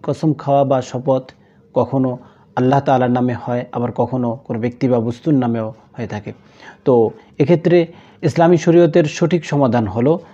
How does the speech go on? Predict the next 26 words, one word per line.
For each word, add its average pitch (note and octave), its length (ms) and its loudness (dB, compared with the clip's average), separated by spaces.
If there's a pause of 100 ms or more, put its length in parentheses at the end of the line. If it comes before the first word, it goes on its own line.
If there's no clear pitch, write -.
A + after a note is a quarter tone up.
(160)
যে - 120 -8
কসম E3+ 340 2
খাওয়া E3 260 2
যাবে, C3 380 2
কিন্তু D3 380 0
সেটা C#3+ 380 -2 (420)
শুধুমাত্র D3+ 680 2 (360)
আল্লাহ D#3 300 6
তাআলার C3+ 340 4
নামে B2+ 440 0 (180)
হতে B2+ 220 -4
হবে। F#2+ 240 -10 (640)
আল্লাহ E3 340 6
ছাড়া E3+ 420 0 (100)
অন্য F#3 280 4
কারোর B2 260 0
নামে B2+ 360 0 (380)
বা B2+ 80 0
অন্য D3+ 300 2
কোনো C#3+ 260 0
বস্তুর C#3+ 520 0
নামে C3 380 0 (1300)
কসম B2+ 340 -4
খেলে B2+ 280 -2 (120)
সেটা B2 260 -6
হবে A2 280 -2